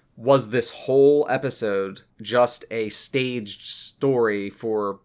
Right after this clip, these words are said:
moralistic teaching purposes, or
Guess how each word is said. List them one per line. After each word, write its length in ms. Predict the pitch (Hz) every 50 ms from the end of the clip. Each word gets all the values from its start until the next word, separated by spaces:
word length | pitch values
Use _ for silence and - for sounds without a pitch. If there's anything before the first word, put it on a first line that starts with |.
| - -
moralistic 680 | - 120 120 127 139 139 131 127 123 117 - - 113 -
teaching 320 | - - 139 135 - 120 110
purposes, 720 | - 127 123 117 - 107 - - 98 95 95 95 98 - - _ _ _ _ _
or 540 | - 170 170 160 143 127 117 110 107 104 -